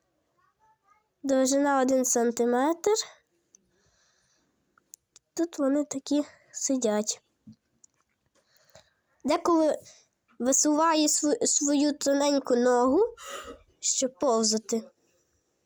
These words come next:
Ось там вже, здається, висуває. Де біле?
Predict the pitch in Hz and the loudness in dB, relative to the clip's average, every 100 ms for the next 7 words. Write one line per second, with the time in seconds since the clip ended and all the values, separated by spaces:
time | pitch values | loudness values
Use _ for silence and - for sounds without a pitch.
0 | _ _ _ _ _ _ _ _ 311 320 | _ _ _ _ _ _ _ _ -4 2
1 | - 285 294 277 254 247 247 262 - 240 | 2 4 2 2 0 0 0 2 0 -2
2 | 226 - 220 214 220 220 220 - _ _ | -2 -2 -4 -4 -2 -2 -4 -8 _ _
3 | _ - 269 277 339 480 403 | _ -2 0 4 4 6 4